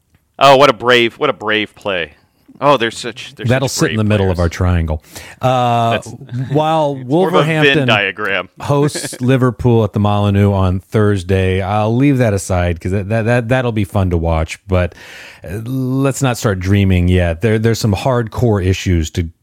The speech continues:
Speaker 2: dig into right now, such as Eddie Howe and Bournemouth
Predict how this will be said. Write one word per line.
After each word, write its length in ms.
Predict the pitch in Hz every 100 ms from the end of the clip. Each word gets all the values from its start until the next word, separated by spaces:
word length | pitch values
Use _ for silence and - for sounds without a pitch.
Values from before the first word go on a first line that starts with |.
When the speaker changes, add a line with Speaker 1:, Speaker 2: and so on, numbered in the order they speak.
| _
Speaker 2:
dig 220 | 123 107 101
into 340 | 95 - 90
right 260 | 85 82 80
now, 220 | 85 82
such 300 | - 113 -
as 320 | 90 87 85 - - - -
Eddie 280 | 120 120 107
Howe 320 | 104 98 95
and 160 | 87
Bournemouth 680 | 85 92 90 82 80 - -